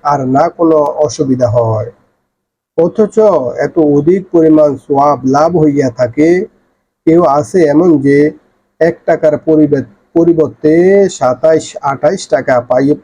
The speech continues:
পাইয়া উহাকে ছাড়িয়া দিবে, কিন্তু দিনের ব্যাপারে এত বড় লাভের প্রতিও বিদ্যুৎ করা হয় না।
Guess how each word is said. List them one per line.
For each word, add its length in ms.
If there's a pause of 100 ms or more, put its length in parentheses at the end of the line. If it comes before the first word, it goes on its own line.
(120)
পাইয়া 420 (100)
উহাকে 640
ছাড়িয়া 420
দিবে, 400 (680)
কিন্তু 280
দিনের 380
ব্যাপারে 640
এত 300
বড় 460
লাভের 400
প্রতিও 680 (540)
বিদ্যুৎ 440
করা 260
হয় 240
না। 380